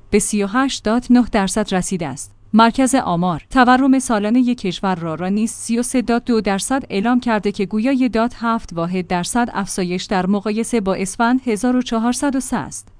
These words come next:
جابجایی چهار استان خراسان جنوبی، تهران، گلستان و مرکزی. بر اساس همین گزارش، از بین سی و یک استان کشور،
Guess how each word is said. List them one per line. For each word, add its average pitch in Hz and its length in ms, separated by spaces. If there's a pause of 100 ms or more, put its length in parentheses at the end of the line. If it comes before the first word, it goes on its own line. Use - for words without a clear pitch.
جابجایی 247 680
چهار 185 400
استان 226 420
خراسان 233 560
جنوبی، 196 500 (180)
تهران، 190 460 (120)
گلستان 220 560
و 180 100
مرکزی. 160 580 (140)
بر 220 180
اساس 262 380
همین 220 340
گزارش، 165 560 (180)
از 214 200
بین 233 260
سی 214 240
و 208 40
یک 214 240
استان 214 380
کشور، 190 480